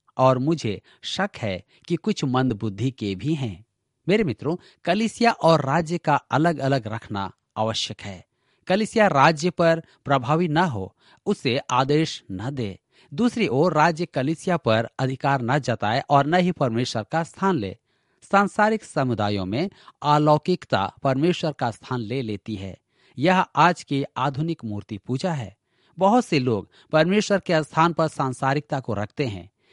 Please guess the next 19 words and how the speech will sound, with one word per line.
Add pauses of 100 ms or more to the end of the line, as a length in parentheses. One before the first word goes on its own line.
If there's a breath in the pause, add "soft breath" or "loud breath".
(180)
किसी
ने
मुझे
भजन
संहिता
तेईस
की (140)
आधुनिक (240 soft breath)
अनुकृति
भेजी, (380)
"विज्ञान
मेरा
चरवाहा
है, (320 soft breath)
मुझे
कोई
घटी
न
होगी।